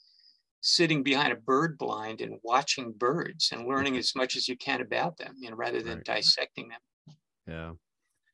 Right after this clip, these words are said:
Speaker 2: Yeah. So it, it seems like what you've done is, you know, y-, you have in, in your book, you haven't given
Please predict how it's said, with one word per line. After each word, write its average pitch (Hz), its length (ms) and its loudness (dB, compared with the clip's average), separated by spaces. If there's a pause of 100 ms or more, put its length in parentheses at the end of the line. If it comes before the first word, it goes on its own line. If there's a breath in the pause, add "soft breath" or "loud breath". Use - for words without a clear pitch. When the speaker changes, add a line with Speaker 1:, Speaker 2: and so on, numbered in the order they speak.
(300)
Speaker 2:
Yeah. 110 240 0
So 123 600 4
it, 151 60 -4
it 131 360 -4
seems 208 260 2
like 143 220 4
what 120 540 -4
you've 110 380 -4
done 113 460 0
is, 98 600 -4 (720)
you 131 140 2
know, 110 160 2
y-, 110 180 -4 (240)
you 117 460 -2
have 165 200 0
in, 131 140 0
in 127 180 0
your 113 160 2
book, 117 380 2
you 123 80 0
haven't 127 320 0
given 113 500 -2